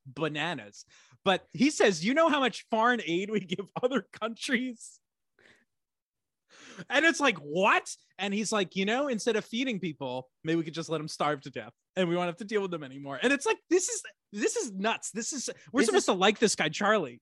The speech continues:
Speaker 1: No, we don't. He's a fucking psycho.
Speaker 2: Yeah, horrifying. Also,
Speaker 1: <laughs>
Speaker 2: he says that like it's a rhetorical question, which I guess you couldn't Google back then,
Speaker 1: <laughs>
Speaker 2: but you can Google it now. Answer:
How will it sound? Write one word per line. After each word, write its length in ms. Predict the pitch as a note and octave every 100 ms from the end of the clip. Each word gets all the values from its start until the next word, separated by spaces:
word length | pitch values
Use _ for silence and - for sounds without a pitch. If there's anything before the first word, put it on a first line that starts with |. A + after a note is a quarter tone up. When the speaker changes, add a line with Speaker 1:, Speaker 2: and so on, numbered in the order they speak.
| -
Speaker 1:
No, 160 | G#3+
we 140 | C#4 A3
don't. 300 | F3 F#3 A3
He's 180 | A#3+ A3+
a 40 | A#3
fucking 300 | D4 C#4 B3
psycho. 200 | - C#4
Speaker 2:
Yeah, 180 | F3+ B2+ - _ - -
horrifying. 520 | - A#3+ F#3+ B2 G2+ _
Also, 280 | A#3 B3 -
Speaker 1:
<laughs> 320 | - - -
Speaker 2:
he 160 | - A#3
says 280 | - B3 C4+
that 160 | D4
like 160 | A#3+ G#3
it's 100 | G#3
a 40 | D3
rhetorical 520 | C3 - D#3 D#3 C#3+
question, 400 | - C3+ C3 D3+
which 120 | A#2+
I 40 | A#2
guess 180 | B2+ -
you 80 |
couldn't 300 | - C#3 A#2 - _ _ _ - A#2+
Google 400 | A#2+ A#2 D3+ C#3
back 320 | C#3 C3 -
then, 360 | C#3+ C#3 D3 - _ _
Speaker 1:
<laughs> 240 | - G#4+ -
Speaker 2:
but 480 | D4+ C#4 B3+ C#4 -
you 140 | E3 A#3+
can 240 | C#4 G#3
Google 420 | C#3+ G#3 A3 G#3+
it 140 | F3 D3+
now. 500 | D3+ D3+ A2+ F#2+ F#2+ _ _ -
Answer: 540 | A#3+ B3 - D3+ G2